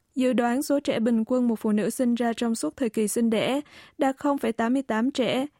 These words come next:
giảm không phẩy không ba trẻ so với quý một năm ngoái, cũng là mức thấp kỷ lục. Số người tử vong trong quý một là bảy mươi bảy nghìn năm trăm năm mươi bảy người, giảm hai nghìn một trăm bốn mươi mốt người, hai phẩy bảy phần trăm.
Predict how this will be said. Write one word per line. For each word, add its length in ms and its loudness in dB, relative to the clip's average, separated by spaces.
giảm 260 2
không 180 0
phẩy 160 -2
không 240 0
ba 140 2
trẻ 260 -2
so 200 -2
với 180 -2
quý 160 -2
một 220 0
năm 180 2
ngoái, 320 2
cũng 160 4
là 200 4
mức 200 0
thấp 240 -2
kỷ 120 0
lục. 240 2
Số 200 2
người 200 2
tử 200 0
vong 280 2
trong 220 0
quý 160 0
một 300 2
là 160 2
bảy 180 0
mươi 140 2
bảy 200 -2
nghìn 340 4
năm 200 2
trăm 240 0
năm 100 2
mươi 100 2
bảy 200 0
người, 340 4
giảm 200 4
hai 160 2
nghìn 180 4
một 220 0
trăm 220 2
bốn 140 4
mươi 120 2
mốt 200 2
người, 360 2
hai 160 -4
phẩy 140 -2
bảy 160 0
phần 200 0
trăm. 260 2